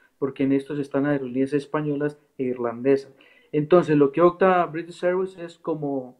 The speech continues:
una amenaza, es: "Me voy de Gatwick y despido a doce mil trabajadores". Entonces, todavía falta mucha negociación, y mientras se va la negociación y la, y la respuesta del gobierno, ah,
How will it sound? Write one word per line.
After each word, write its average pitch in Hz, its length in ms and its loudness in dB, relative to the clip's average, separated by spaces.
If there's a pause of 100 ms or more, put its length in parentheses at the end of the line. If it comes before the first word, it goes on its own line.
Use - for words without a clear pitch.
(160)
una 151 180 -6
amenaza, 180 520 -2
es: 151 200 -4
"Me 135 120 -4
voy 143 240 0
de 170 100 -4
Gatwick 208 420 0 (280)
y 156 80 -8
despido 151 440 -2
a - 20 0
doce 143 260 -6
mil 131 180 -6
trabajadores". 123 540 -8 (440)
Entonces, 202 340 2
todavía 196 420 8
falta 220 640 2 (220)
mucha 208 380 -6
negociación, 165 840 -6
y 190 100 -10
mientras 156 400 -12
se 156 80 -6
va 165 120 -2
la 185 120 -8
negociación 156 800 -10 (400)
y 156 220 -4
la, 135 600 -6 (500)
y 151 100 -6
la 135 560 -4 (360)
respuesta 196 680 0
del 160 160 -2
gobierno, 170 640 -2
ah, 135 460 -8